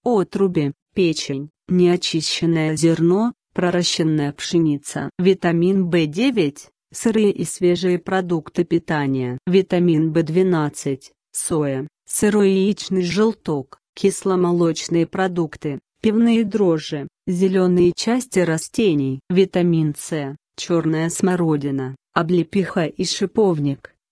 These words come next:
щавеля, квашеная капуста, киви, яблоки, клубника. Витамин Д, грибы, творог, сливочное масло, рыбий жир. Витамин Е, яйца,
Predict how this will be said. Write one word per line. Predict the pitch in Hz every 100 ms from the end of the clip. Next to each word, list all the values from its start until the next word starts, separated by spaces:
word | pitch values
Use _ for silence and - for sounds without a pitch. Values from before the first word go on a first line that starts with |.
| -
щавеля, | - 208 214 262 247
квашеная | 262 226 233 - 185 151 147 151
капуста, | - 180 - 170 - - 147 139 _ -
киви, | 208 220 269 285 _ -
яблоки, | 160 202 233 214 185 160 - 143 147 _ -
клубника. | 180 165 165 156 156 135 139
Витамин | 180 190 - 175 175 160 160
Д, | 139 127 131 _
грибы, | 175 170 170 185 247 277 _ _
творог, | - 170 165 151 147 - _ _
сливочное | - - 220 185 165 - 202 190
масло, | 190 170 151 - 139 135 _ -
рыбий | 190 220 175 170
жир. | 165 175
Витамин | 160 156 170 170 185 190
Е, | 170 147 139 _ -
яйца, | 175 196 247 277 - 180 147